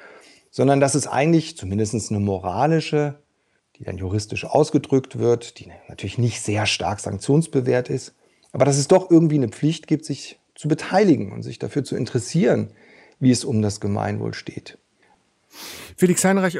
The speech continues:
Speaker 2: ähm, Ihr Buch und unser Gespräch fällt in eine Zeit, in einen Moment, wo wir intensiv auch wieder über allgemeine Dienstpflichten sprechen, streiten. Ich will das jetzt nicht in parteipolitisches Gezänk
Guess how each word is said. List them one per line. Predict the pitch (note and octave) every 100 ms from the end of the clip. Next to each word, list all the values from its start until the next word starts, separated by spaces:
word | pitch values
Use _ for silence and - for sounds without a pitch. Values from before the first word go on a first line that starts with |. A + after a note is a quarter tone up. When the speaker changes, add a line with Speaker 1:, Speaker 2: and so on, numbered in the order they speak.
| -
Speaker 2:
ähm, | E3+ C#3+ G#2 - _ _
Ihr | F#3+ E3+
Buch | F3 A#3 C#4 - _
und | - A#3
unser | G3 D#3+ D#3+
Gespräch | C3+ - - A3+ D3 G#2+ - - - - - -
fällt | - - E3 G3+ A3+
in | D#3
eine | C#3+ C3+
Zeit, | - - B2+ F3 A3
in | C3
einen | C#3+ D3
Moment, | C#3+ C3 D#3 E3 A#3 -
wo | C3 E3 D3
wir | D3+ D3 C#3+ C3+ - _
intensiv | A3 D#4 G3+ C#3+ D3+ G#3 B2+
auch | - E3 G3 -
wieder | D3+ E3 D#3+
über | D3 C#3+ C#3+ C#3 D#3
allgemeine | G3+ D3 D3+ C3+ C#3 B2
Dienstpflichten | F3 E4+ - - C3+ B2 - B2+ B2 A#2+ - _
sprechen, | - - D3 F3 - E3 D3 D3+ -
streiten. | - - B2 A#2+ - A2
Ich | A#2 - -
will | E3
das | E3
jetzt | D#3+ D3+
nicht | G3 G3+
in | D#3 D#3
parteipolitisches | - D3+ - D#3+ F3+ E3+ F3 F3+ F3 F3+ - - - - -
Gezänk | - E3 F3 F3+ -